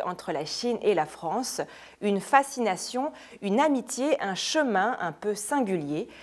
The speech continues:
C'est ce qu'a déclaré le président Emmanuel Macron, cité dans une vidéo documentaire sur son voyage en Chine,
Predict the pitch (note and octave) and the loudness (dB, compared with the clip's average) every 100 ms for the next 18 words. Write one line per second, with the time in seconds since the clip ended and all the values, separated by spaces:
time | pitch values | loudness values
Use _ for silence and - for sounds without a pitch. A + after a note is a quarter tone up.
0 | - - - F3+ F3 E3+ F3 D#3+ E3+ E3+ | -20 -18 -2 0 0 0 2 2 0 2
1 | D#3+ E3 A#3+ F#3 - F#3+ E3+ F3 A3 - | 2 4 2 2 0 -4 -2 2 2 2
2 | - G#3 E3 E3 B3 G#3 F3 D#3 - G3+ | -2 -2 -2 -2 -2 2 0 -2 -6 -4
3 | C4 C#4 - - _ - B3+ B3+ D#4+ A3 | -4 -6 -20 -20 _ -8 -6 0 2 4
4 | F3+ E3+ E3+ F#3 F3+ F#3+ C#4 F#3+ A3 - | 2 -2 -4 -4 2 4 4 2 0 0
5 | F#3 D#3 D3+ G3 A#3+ - - - G3 D#3+ | -2 -2 0 2 2 0 -8 -4 -2 -2
6 | D3+ F3 D3+ F3 G3+ C4+ G3+ - F3 - | -2 -6 0 4 4 4 0 -6 -6 -8
7 | - F3+ A#3+ | -4 0 0